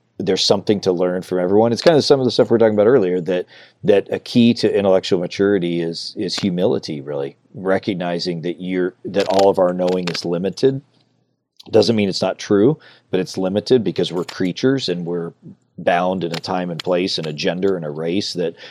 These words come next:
means I can't understand anything fully. That's what it means to be a creature. Only God understands things fully. And to start with that posture of humility, with conviction still, but humility is, is a really important part of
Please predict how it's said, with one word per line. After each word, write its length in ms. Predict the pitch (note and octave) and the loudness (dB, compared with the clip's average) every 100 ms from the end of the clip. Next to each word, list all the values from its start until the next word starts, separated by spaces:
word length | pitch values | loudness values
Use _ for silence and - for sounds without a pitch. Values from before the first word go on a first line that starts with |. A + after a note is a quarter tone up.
| - | -6
means 180 | G2+ F#2 | -4 -2
I 100 | G2+ | -2
can't 440 | F#2+ - G#2 G#2 - | -2 -2 -4 -4 -4
understand 640 | G2+ F#2 - F2+ F2+ E2 - - _ _ _ _ _ | -6 -4 -4 -4 -4 -6 -10 -20 _ _ _ _ _
anything 480 | A2+ A#2 A#2 G2+ F2 | 0 2 2 0 -2
fully. 640 | - - A#2+ D#3 F2 G2 A2+ | -10 2 4 6 4 2 2
That's 300 | F#2 F#2 - | 0 0 0
what 120 | G2 | 0
it 60 | G2 | 0
means 140 | F#2 | -2
to 40 | |
be 100 | G2 | -2
a 60 | F#2 | -2
creature. 480 | - D3 F3 - D2+ | 0 0 0 -2 -2
Only 240 | F#2 F#2+ | 0 0
God 320 | E2 G#2+ C#3+ | 2 4 4
understands 460 | F#2 D#2+ - D#2 C#2+ | 2 -8 -10 -12 -12
things 200 | E2 D2 | -16 -14
fully. 400 | - D#2+ D2+ E2 - - - - - | -8 -6 -6 -8 -16 -20 -20 -16 -2
And 140 | B2 | -2
to 60 | G2 | 0
start 340 | - B2+ C3 | 4 6 6
with 120 | B2 | 6
that 220 | - G#2+ - | 2 0 0
posture 760 | G2 G#2+ - - G#2 F#2+ G2 | 2 2 2 -2 0 2 0
of 180 | G2+ F2+ | -2 -4
humility, 920 | - F#2 F2 F#2+ A2 - E2+ D#2+ E2+ - _ _ _ _ | -2 -4 0 2 2 0 -6 -4 -6 -8 _ _ _ _
with 280 | - G2 G#2+ | 0 2 4
conviction 580 | - A#2+ G2 - - F2+ | 2 2 2 0 -4 -8
still, 340 | - E2+ E2+ A2 | -6 -2 0 2
but 180 | F#2+ | 2
humility 880 | - G2 E2 F2+ F#2 F2 E2+ D#2+ D#2+ | 2 0 -2 0 0 0 -4 -4 -4
is, 380 | D#2+ D2+ - - _ | -6 -8 -12 -14 _
is 240 | F#2 D#2 D2+ | -10 -8 -8
a 100 | D#2+ | -10
really 360 | D#2+ F2 F2+ | -6 -2 -2
important 460 | E2+ D2+ F#2 C#2+ F2+ | -4 -6 -6 -6 -10
part 300 | - F2 D#2+ | -6 -4 -4
of 280 | D2+ C#2 | -6 -10